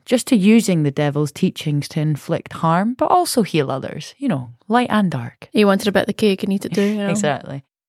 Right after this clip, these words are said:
Speaker 2: Now let's tread the path of speculation, for history's shadows often conceal unspeakable acts of suffering. While no documented records unveil the methods, let's envisage the likely horrors that Alexander endured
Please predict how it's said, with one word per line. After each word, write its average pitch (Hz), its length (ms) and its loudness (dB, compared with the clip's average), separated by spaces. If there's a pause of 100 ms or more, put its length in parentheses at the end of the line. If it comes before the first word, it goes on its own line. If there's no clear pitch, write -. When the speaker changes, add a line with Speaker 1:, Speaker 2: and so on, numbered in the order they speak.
(340)
Speaker 2:
Now 220 120 0
let's 254 240 2
tread 202 340 0
the 196 80 0
path - 340 -2
of 175 100 -6
speculation, 175 840 -4 (560)
for 208 80 -6
history's 226 480 0
shadows 190 440 2 (100)
often 196 400 -2
conceal 190 560 -2
unspeakable 196 720 -4
acts 175 340 -6
of 196 80 -6
suffering. 196 460 -6 (720)
While 233 120 -6
no 254 140 4
documented 208 580 0
records 190 420 0 (120)
unveil 185 360 0
the 202 100 -2
methods, 214 520 -2 (560)
let's - 200 0
envisage 196 500 2
the 185 120 0
likely 185 360 0
horrors 190 440 0
that 202 140 -8
Alexander 190 580 0
endured 190 440 0